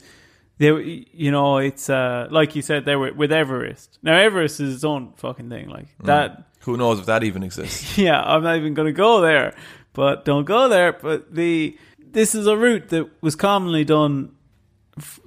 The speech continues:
Speaker 1: to achieve one of these grades,
Speaker 2: Mm.
Speaker 1: one of these hiking grades. So it's not like it was in-, insurmountable. Like, they, they, they thought that they were gonna be able to,
Speaker 2: Yeah.
Speaker 1: uh, accomplish this in, in twelve days of hiking. It's not like these people were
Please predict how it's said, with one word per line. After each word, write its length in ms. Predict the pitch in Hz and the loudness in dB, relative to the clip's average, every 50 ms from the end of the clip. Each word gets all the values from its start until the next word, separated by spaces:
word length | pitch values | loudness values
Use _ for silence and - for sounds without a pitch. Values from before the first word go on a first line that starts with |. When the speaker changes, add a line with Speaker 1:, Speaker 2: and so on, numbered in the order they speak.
| - - | -18 -4
Speaker 1:
to 180 | - 175 170 165 | 0 2 2 2
achieve 360 | 160 - - 185 180 165 139 | 2 2 0 0 0 0 2
one 120 | 156 156 | 0 2
of 60 | 147 | 2
these 180 | 143 147 139 127 | 2 0 0 -2
grades, 720 | - 156 160 170 170 160 127 98 92 - - - - - - _ _ _ _ _ - | 0 2 2 2 2 2 0 -2 -6 -10 -14 -20 -20 -20 -20 _ _ _ _ _ -8
Speaker 2:
Mm. 300 | 110 110 104 98 92 101 - | -6 -6 -4 -6 -8 -10 -8
Speaker 1:
one 180 | - 147 147 147 | -2 0 2 2
of 40 | 143 | 4
these 200 | 147 147 143 - | 4 2 2 2
hiking 380 | 156 160 160 151 151 143 135 127 | 2 2 0 0 -2 -6 -6 -6
grades. 540 | 123 127 120 107 104 - - - - - _ _ _ _ _ _ _ _ _ _ _ _ _ _ | -6 -8 -8 -8 -10 -12 -16 -20 -20 -20 _ _ _ _ _ _ _ _ _ _ _ _ _ _
So 160 | - 170 175 | 2 4 4
it's 120 | 170 170 | 4 4
not 220 | 190 208 220 214 175 | 4 4 4 4 4
like 180 | 180 170 151 | 2 2 2
it 80 | 160 170 | 2 0
was 180 | 165 165 160 165 | 0 2 0 0
in-, 320 | 170 165 156 151 151 - _ - | 0 0 -2 -4 -6 -10 _ -2
insurmountable. 680 | 165 151 143 - - 151 160 175 180 156 - - - | -2 -2 -2 -2 -2 -2 -2 -2 -2 -4 -8 -10 -6
Like, 220 | - 127 135 131 - | -4 -4 -2 0 0
they, 120 | 160 156 | -2 0
they, 300 | 160 185 180 180 175 170 | 2 2 4 4 4 2
they 180 | - - 175 170 | 2 0 -2 0
thought 300 | - 185 196 202 175 160 | 2 2 2 2 0 0
that 40 | |
they 120 | 160 160 156 | 0 0 0
were 80 | 151 | 2
gonna 160 | 143 156 151 147 | 0 0 0 0
be 100 | 151 151 | 0 0
able 200 | 147 139 139 135 | 0 -2 -6 -6
to, 540 | - 147 151 147 143 139 135 135 131 - - - | -2 0 0 0 0 0 -2 -2 -4 -6 -10 -8
Speaker 2:
Yeah. 240 | - - 98 92 87 90 - - | -4 -2 -2 -2 -2 -4 -4 -2
Speaker 1:
uh, 360 | - 143 131 131 131 123 - - | 2 2 4 4 2 2 0 -4
accomplish 540 | 143 147 - 165 156 147 143 151 143 - | -6 -2 0 0 0 0 0 -4 -4 -2
this 200 | - 147 135 - | -2 -2 -2 -2
in, 300 | - 135 131 131 127 - - - | -2 -4 -4 -4 -6 -10 -8 -6
in 260 | 143 131 127 123 123 | -6 -6 -6 -6 -8
twelve 320 | - - 151 147 139 123 | -2 2 2 2 2 2
days 440 | - 139 135 131 127 123 117 - - | 0 -2 -2 -2 -2 -4 -6 -10 -14
of 160 | - 160 - | -14 -8 -4
hiking. 380 | - 143 147 143 - - - - _ _ _ _ _ _ _ _ _ _ _ _ _ _ | -2 -2 -2 -4 -6 -12 -14 -16 _ _ _ _ _ _ _ _ _ _ _ _ _ _
It's 140 | - 254 247 | -4 -2 0
not 160 | 285 302 302 | 0 0 2
like 140 | 190 175 156 | 0 -2 0
these 180 | 170 165 151 147 | 0 0 0 0
people 340 | 151 170 160 151 156 156 143 | -2 -4 -4 -2 -2 0 0
were 500 | 143 151 151 147 147 147 143 147 - | 2 2 2 2 2 0 -2 -4 -6